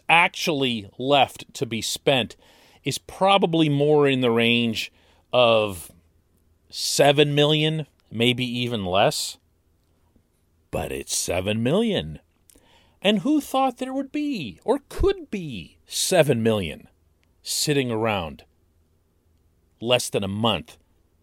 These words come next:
before the kickoff in Buffalo? This portion of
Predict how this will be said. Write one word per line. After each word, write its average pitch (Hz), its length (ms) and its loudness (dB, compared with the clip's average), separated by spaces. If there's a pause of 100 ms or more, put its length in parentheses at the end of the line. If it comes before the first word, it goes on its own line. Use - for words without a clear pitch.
(400)
before 104 300 -4
the 90 100 -6
kickoff 87 580 -4 (460)
in 92 160 -10
Buffalo? 78 580 0
This 226 180 6
portion 160 580 6 (720)
of 101 420 -2